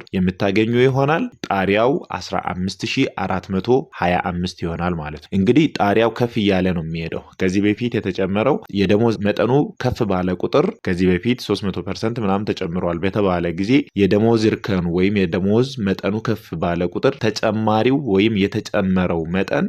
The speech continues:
እያነሰ ነበር የሚሄደው። አሁን ደግሞ ደሞዙ ከፍ ባለ ቁጥር የሚጨመረውም የጣሪያ ደሞዙም እንደዛው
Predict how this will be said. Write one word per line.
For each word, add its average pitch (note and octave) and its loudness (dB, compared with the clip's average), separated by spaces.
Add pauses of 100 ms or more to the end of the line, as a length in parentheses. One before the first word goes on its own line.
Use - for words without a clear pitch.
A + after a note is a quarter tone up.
(160)
እያነሰ G#2 2
ነበር F2 -4
የሚሄደው። E2+ -6
አሁን G#2+ 2
ደግሞ C3 2 (320)
ደሞዙ B2 2 (100)
ከፍ D#3 0
ባለ G#2 2
ቁጥር - 0 (120)
የሚጨመረውም B2+ 2 (180)
የጣሪያ F#2+ 0 (100)
ደሞዙም G2 -2
እንደዛው G2 2